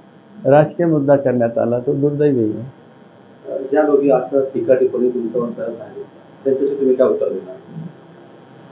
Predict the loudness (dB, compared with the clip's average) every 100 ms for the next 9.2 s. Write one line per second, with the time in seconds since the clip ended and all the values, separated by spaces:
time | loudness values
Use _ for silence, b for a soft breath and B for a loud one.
0 | -20 -18 -16 -16 -18 -10 0 4 6 6
1 | 4 6 4 6 4 6 6 6 4 2
2 | 0 2 2 4 2 2 0 0 2 4
3 | 4 4 0 0 2 4 4 4 0 -4
4 | -2 0 2 2 0 -2 -2 -2 -2 -14
5 | -20 -20 -20 -20 -20 -20 -20 0 4 8
6 | 8 6 4 2 -2 2 4 2 2 2
7 | 4 2 0 2 2 0 -2 0 -2 -4
8 | 0 2 6 4 4 2 0 -2 -2 -2
9 | -2